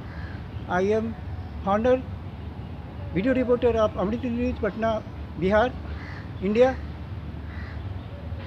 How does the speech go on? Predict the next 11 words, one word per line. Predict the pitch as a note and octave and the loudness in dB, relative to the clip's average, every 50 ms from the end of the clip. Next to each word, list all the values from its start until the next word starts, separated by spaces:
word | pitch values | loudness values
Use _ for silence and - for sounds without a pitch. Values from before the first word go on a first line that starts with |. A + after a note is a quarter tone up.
| - - - - - - - - | -8 -6 -6 -6 -6 -8 -2 2
I | G3 F#3 G3 G#3 G#3+ | 2 4 4 4 2
am | A#3 - - - - - - - - - - - - - - - - - - - - - - - - - - - - - - - - - - - - - - | -2 -4 -6 -8 -8 -8 -8 -8 -8 -8 -8 -8 -8 -8 -8 -8 -8 -6 -6 -6 -8 -8 -10 -10 -10 -10 -8 -6 -6 -6 -8 -8 -10 -10 -12 -10 -10 -6 0
highly | - F#3 G#3 C4+ C#4 | 2 2 4 4 4
thankful | - C4 C4+ B3+ C4+ C4+ A#3+ B3 | 4 4 4 4 2 2 2 2
to | B3 B3 B3+ C4+ - - - - - - - - - - - - - - - - - - - - - - - - - - - - - - - - - - - - - - - - - - - - - - - - - - - - - - - - - - - - | 2 2 2 0 -2 -6 -10 -10 -8 -8 -8 -8 -10 -10 -10 -10 -10 -10 -10 -10 -10 -8 -6 -6 -6 -6 -8 -8 -8 -8 -8 -8 -8 -8 -8 -8 -8 -8 -8 -8 -8 -8 -8 -8 -8 -8 -8 -8 -8 -8 -8 -8 -8 -8 -8 -8 -8 -8 -8 -8 -8 -6 -4 0
Sunday | F#3+ G3 A3 C4+ C#4+ | 2 4 4 6 4
Review, | C#4 C4+ A#3+ C4+ C4+ C#4 C#4 C#4 C4+ | 4 4 4 4 4 4 2 2 0
The | G#3 G#3 A3 | 0 -2 0
Times | A3 A3 G#3+ A3 G#3 B3 | 4 4 4 4 4 2
of | G#3+ F#3+ | 0 2
India, | G#3+ G#3 G3 G#3+ G#3+ | 0 2 4 4 4